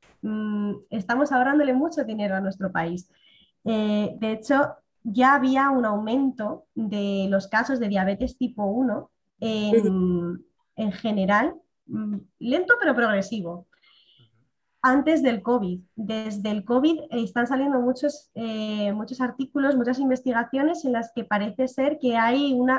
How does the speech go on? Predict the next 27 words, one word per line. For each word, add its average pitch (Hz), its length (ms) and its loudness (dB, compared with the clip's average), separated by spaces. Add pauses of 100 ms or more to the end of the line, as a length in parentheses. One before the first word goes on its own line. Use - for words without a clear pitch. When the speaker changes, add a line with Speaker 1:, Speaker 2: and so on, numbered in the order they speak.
Speaker 1:
al 220 160 -4
menos, 294 360 0
correlación 240 800 -2 (800)
entre, 254 580 2
eh, 220 320 -2
haber 214 280 -2
pasado 254 340 -2
el 247 140 0
covid 269 480 0
y 233 160 -4
una 240 260 0
mayor 226 360 -2
predisposición 247 720 -4
a 262 60 0
diabetes 220 440 -6
tipo 247 220 -4
uno. 196 380 -2
Entonces, 214 520 -2 (200)
yo 233 220 -4
creo 247 180 0
que 247 360 -2 (120)
esta 233 480 -2
pendiente 254 840 2
se 233 200 -8
va 214 180 2
a 254 80 6
acelerar. 214 540 -4